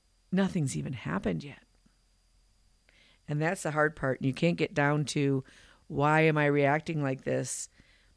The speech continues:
And sort of, like, you almost have to go to a place of meditation where you're calming your breathing down so that your brain can get out, disengaged from that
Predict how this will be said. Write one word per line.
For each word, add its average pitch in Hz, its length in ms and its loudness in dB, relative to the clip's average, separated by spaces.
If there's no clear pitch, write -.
And 135 420 0
sort 147 280 0
of, 131 200 0
like, 131 200 -2
you 139 60 2
almost 135 240 0
have 135 160 -4
to - 100 -6
go 135 140 0
to 131 120 0
a 127 60 -4
place 135 300 -6
of 139 100 -6
meditation 135 840 -4
where 131 560 4
you're 139 200 -2
calming 143 560 -2
your 131 120 -2
breathing 143 540 -4
down 127 420 -2
so - 160 -6
that 123 320 -4
your 139 160 0
brain 131 380 0
can 139 200 -6
get 143 200 -4
out, 139 280 -2
disengaged 135 880 0
from 165 400 4
that 139 340 6